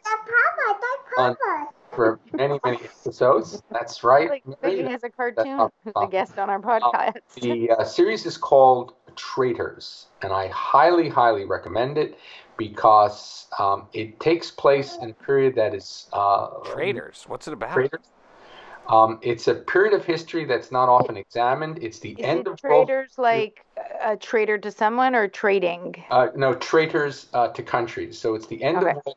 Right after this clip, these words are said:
Speaker 1: War Two. It's the formation of the post-World War Two spy services,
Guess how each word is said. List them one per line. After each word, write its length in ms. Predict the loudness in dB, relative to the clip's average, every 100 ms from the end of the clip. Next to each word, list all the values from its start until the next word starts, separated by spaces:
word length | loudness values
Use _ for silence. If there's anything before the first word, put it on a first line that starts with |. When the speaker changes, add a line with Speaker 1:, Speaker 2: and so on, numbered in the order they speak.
| -2
Speaker 1:
War 240 | 2 2
Two. 400 | 0 -4 -4 -8 -14 -20 -16 -6
It's 220 | -6 -6
the 120 | -10
formation 720 | 0 2 4 2 0 -2 2
of 200 | 2 2
the 280 | 0 -4 -6 -8
post-World 760 | 0 2 0 -6 -8 2 2 2
War 200 | -2 -2
Two 280 | -4 -6 -6
spy 420 | -8 4 4 4
services, 920 | 0 -2 0 -2 -6 -8 -8 -12 -16